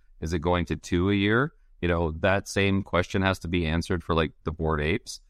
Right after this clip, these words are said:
and whether they're going to do once a year event, twice a year event. What's the value prop exactly? And because there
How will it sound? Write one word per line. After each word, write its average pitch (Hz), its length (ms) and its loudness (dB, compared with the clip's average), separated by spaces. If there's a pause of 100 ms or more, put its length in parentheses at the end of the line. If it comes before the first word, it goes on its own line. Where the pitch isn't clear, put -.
(120)
and 80 120 -4
whether 82 420 2
they're 78 340 0
going 80 260 -2
to 85 60 0
do 80 440 0
once 82 380 -2
a 92 40 2
year 90 280 2
event, 90 380 0
twice 87 360 -2
a 92 40 2
year 90 240 0
event. 87 400 0
What's 85 360 -2
the 101 120 -2
value 85 500 0
prop 110 380 2
exactly? 110 480 2
And 98 100 2
because 113 320 0
there 147 160 4